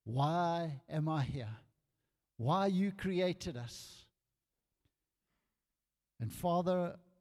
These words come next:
I pray that it will be clear for us, and that these points that I've given, that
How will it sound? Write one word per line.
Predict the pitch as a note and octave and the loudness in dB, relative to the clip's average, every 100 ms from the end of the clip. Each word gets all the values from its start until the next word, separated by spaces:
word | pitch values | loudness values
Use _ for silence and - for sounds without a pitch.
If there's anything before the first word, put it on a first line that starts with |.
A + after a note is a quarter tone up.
| _ _ - | _ _ -8
I | B2+ | -8
pray | - F3+ F#3 | 0 2 4
that | F3 E3+ | 4 2
it | D#3+ - | 0 0
will | D#3+ | -2
be | C3+ D#3+ D3+ C#3+ _ - | 0 -2 -2 -6 _ -6
clear | E3+ G3 F#3+ E3+ E3 | -4 -2 -2 -4 -10
for | - D3 | -10 -8
us, | B2+ A2+ - - - _ _ _ _ _ _ _ _ _ _ _ _ - | -8 -12 -14 -16 -18 _ _ _ _ _ _ _ _ _ _ _ _ -4
and | A2+ | 0
that | C#3+ D3+ | 0 2
these | E3+ E3 | 0 0
points | - G3+ G3 - | 0 2 0 0
that | F#3 | 2
I've | F3 E3 | 2 2
given, | F#3 F#3+ E3+ C#3 C#3 | 2 2 2 2 0
that | D3 C#3+ | -2 -4